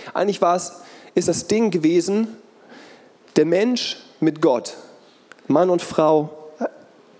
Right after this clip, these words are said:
in Ehe, mit der Familie, die kleinste Zelle. Und von da aus geht's immer weiter,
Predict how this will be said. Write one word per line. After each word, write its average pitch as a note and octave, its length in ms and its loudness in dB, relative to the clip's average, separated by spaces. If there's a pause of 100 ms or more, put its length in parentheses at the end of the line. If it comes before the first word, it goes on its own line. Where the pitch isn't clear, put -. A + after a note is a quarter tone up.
(220)
in C#3+ 160 2
Ehe, C#3+ 360 0 (540)
mit D3+ 220 0
der D#3 80 0
Familie, C3+ 500 0
die B2 100 -6
kleinste D#3 520 -2
Zelle. A2 460 -2 (400)
Und - 100 0
von C#3 180 2
da D3+ 200 0
aus C3 360 -2
geht's - 180 -4
immer D3 420 -2 (680)
weiter, B2 400 -4